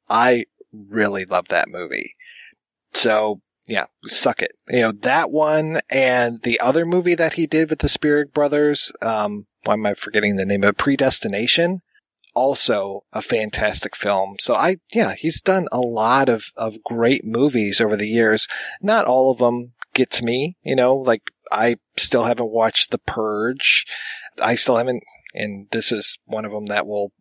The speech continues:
uh, come back to haunt me. I still haven't seen Training Day, but, you know, there's a lot of other stuff that I've seen of his that I really enjoy.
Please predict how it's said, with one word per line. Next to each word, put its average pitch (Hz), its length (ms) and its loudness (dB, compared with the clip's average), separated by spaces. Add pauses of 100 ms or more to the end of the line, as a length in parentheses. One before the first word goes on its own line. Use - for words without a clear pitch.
uh, 101 280 -2
come 113 160 -2
back 104 200 0
to 113 100 -4
haunt 107 220 -2
me. 120 120 2
I 117 120 4
still - 180 2
haven't 147 160 -2
seen 165 220 -2
Training 175 420 0
Day, - 320 -4 (140)
but, 117 280 2 (680)
you 143 120 -2
know, 156 80 -2
there's 151 200 0
a 156 60 2
lot 147 220 4
of 151 120 2
other 151 160 2
stuff - 240 0
that 104 160 -4
I've 101 100 0
seen 110 220 -4
of 104 100 -6
his 110 200 0
that 123 120 4
I 123 60 4
really 123 520 0
enjoy. 131 500 2